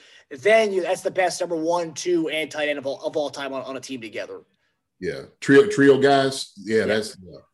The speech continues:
Speaker 2: yeah, definitely. I'm, I'm, I'm just going through history and just kinda looking at, uh, teams. I think I had a conversation about, you know, the wide receivers. You know, of course, we were talking about Hall of Fame, who should be in there, who shouldn't be in there,
Speaker 1: Right.
Speaker 2: quarterbacks and whatnot. So, of course, wide receivers came in.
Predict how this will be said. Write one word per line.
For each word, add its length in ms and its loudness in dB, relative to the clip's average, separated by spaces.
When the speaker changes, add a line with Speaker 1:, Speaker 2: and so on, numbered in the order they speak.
Speaker 2:
yeah, 180 -10
definitely. 460 -10
I'm, 160 -2
I'm, 140 -4
I'm 100 0
just 160 -2
going 200 0
through 100 0
history 480 0
and 80 -8
just 140 -4
kinda 200 -2
looking 360 -2
at, 280 -4
uh, 320 -10
teams. 380 0
I 80 -10
think 120 -2
I 40 0
had 100 0
a 40 -2
conversation 560 -2
about, 360 -4
you 80 -2
know, 160 -4
the 100 -10
wide 280 -2
receivers. 720 -6
You 60 -8
know, 60 -6
of 60 -6
course, 180 0
we 60 0
were 60 0
talking 200 0
about 100 -2
Hall 160 2
of 120 -4
Fame, 260 2
who 120 4
should 160 -6
be 120 0
in 80 4
there, 120 2
who 120 2
shouldn't 220 -2
be 100 2
in 80 4
there, 300 0
Speaker 1:
Right. 320 -8
Speaker 2:
quarterbacks 440 0
and 80 -4
whatnot. 260 -2
So, 160 -4
of 60 -14
course, 460 0
wide 240 -2
receivers 300 -4
came 240 -6
in. 200 -10